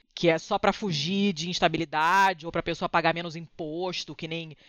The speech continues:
sei lá, tô pensando em, em, em piloto de Fórmula um, que se mudam pra outro país, ou Gerard Depardieu, que foi morar na Rússia, sei lá o quê, pra pagar menos imposto.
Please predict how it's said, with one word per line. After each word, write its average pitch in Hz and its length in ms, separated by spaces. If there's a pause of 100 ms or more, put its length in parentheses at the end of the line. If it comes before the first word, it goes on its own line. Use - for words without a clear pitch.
(140)
sei - 160
lá, 156 200
tô 151 100
pensando 160 340
em, 170 80
em, 160 380
em 160 80
piloto 170 320
de 156 80
Fórmula 175 380
um, 165 640 (240)
que 170 100
se 190 180
mudam 175 440
pra 175 120
outro 180 200
país, 175 880
ou 160 500
Gerard 185 360
Depardieu, 180 560
que 190 80
foi 180 100
morar 165 420
na 160 140
Rússia, 170 400
sei 156 140
lá 151 100
o 147 40
quê, 180 140
pra 170 140
pagar 151 240
menos 156 220
imposto. 170 640